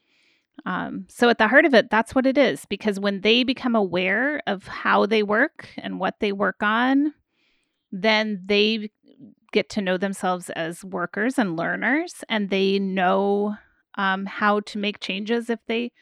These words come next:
if they need to make any changes, if they jud-, you know, make a,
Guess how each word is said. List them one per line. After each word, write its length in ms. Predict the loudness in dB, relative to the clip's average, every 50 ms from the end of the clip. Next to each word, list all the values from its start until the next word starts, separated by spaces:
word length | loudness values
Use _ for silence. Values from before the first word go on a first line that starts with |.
| _ _ _ _ _ _ _ _ _ _ _
if 240 | -8 -8 -8 -8 _
they 180 | -4 -2 -2 -2
need 220 | -4 -6 -8 -8
to 100 | -10 -8
make 180 | -8 -8 -6 -8
any 180 | -8 -8 -8 -8
changes, 480 | -8 -8 -6 -4 -4 -4 -6 -6 -8
if 100 | -10 -10
they 140 | -8 -8 -8
jud-, 300 | -4 -4 -6 -6 -6 -10 -18 _ _ -12
you 100 | -10 -8
know, 120 | -8 -8
make 240 | -8 -8 -8 -6 -4
a, 220 | -4 -2 -4 -4